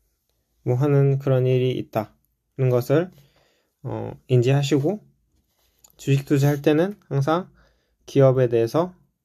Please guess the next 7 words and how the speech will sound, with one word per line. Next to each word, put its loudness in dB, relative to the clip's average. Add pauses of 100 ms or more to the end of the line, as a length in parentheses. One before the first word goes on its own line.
면밀히 0 (1120)
확인하고 -2 (300)
들어가는 0
게 -6 (520)
좋을 4
것 -4
같습니다. -8